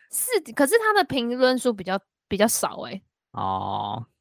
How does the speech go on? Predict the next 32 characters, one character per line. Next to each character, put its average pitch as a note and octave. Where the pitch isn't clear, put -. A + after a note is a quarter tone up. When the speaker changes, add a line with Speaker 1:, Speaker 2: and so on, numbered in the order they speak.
Speaker 1:
还 G3
是 G#3
差 F#3+
不 F3
多 D#3
啊， D#3
忘 E3
记 C3+
了。 F#3
可 C#4+
是 F#4
他 A4
没 A#4+
有 D#4
一 C#4
颗 C#4
星 G#3
的 F#3
欸。 D3+
Speaker 2:
哦。 A#2+
Speaker 1:
对 C#4
不 C#4+
对？ F#3+
诶， A#3
有 F3+
一 G#3
个， F3+
一 B3
两 D#3
个。 D3
对 C#4+
啊， G3+